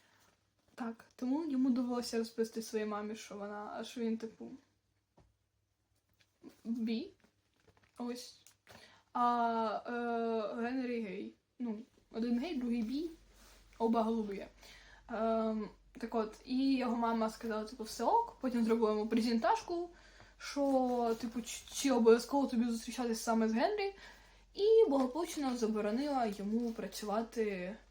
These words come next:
в її офісі, бо це може, типу, щось погане зробити. Я не вчи-, <laughs> ладно, я вчитувалась, що, але я вам це не поясню, я в політиці не сильно розбираюсь.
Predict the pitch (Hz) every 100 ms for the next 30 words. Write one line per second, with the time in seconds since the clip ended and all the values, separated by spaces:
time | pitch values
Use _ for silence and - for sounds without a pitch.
0 | _ - - - 208 208 208 202 214 220
1 | 226 214 302 381 - 302 - 233 208 208
2 | 247 254 226 226 226 202 - - 180 -
3 | - - - _ - _ _ _ - 349
4 | 339 - 202 202 185 208 - 226 349 -
5 | 233 214 196 202 233 - - - 202 -
6 | - - 202 190 190 196 - 330 320 247
7 | 202 208 - 226 208 202 233 240 220 233
8 | 220 214 214 214 311 220 202 208 226 233
9 | 220 - 202 202 220 208 196 214 214 180
10 | 180 220